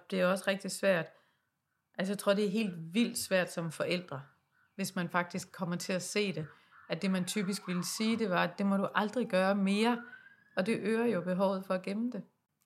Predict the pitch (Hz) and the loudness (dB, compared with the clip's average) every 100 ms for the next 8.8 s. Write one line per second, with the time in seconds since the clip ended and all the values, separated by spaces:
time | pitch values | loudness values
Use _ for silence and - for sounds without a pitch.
0 | - 196 180 170 170 170 - 185 196 185 | -2 2 2 0 -4 -6 -6 -4 -2 -4
1 | - _ _ _ _ _ _ _ _ _ | -8 _ _ _ _ _ _ _ _ _
2 | _ _ - _ _ 175 165 - - 208 | _ _ -20 _ _ -6 -4 -4 -2 2
3 | 175 175 - 202 214 214 - - 202 214 | 2 4 6 6 4 0 -2 -4 -2 -2
4 | 220 233 214 220 - 185 185 180 180 214 | -2 0 2 0 4 6 6 4 0 -2
5 | 202 208 - 185 208 208 170 180 196 - | 0 -2 4 4 4 2 0 0 -4 0
6 | 208 202 196 190 - 185 180 _ - 180 | 0 0 -2 -2 -2 -2 -4 _ -2 0
7 | 180 196 185 175 196 233 233 190 180 170 | 0 -2 -4 -2 0 0 -2 -4 -4 -4
8 | 180 196 175 190 190 214 220 | -4 -4 -2 -2 -2 -2 -2